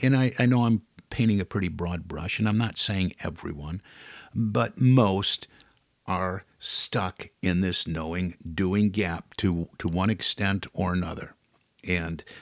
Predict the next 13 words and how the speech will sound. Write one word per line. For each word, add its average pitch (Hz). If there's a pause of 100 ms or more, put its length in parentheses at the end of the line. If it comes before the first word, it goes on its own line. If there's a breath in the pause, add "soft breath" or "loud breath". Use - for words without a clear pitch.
(120)
most 98
of 90
us, 98 (760 soft breath)
this 92
plays 87 (140)
a 82 (200)
real 101
big 85
part - (560 loud breath)
in 90
keeping 80
us -
stuck. -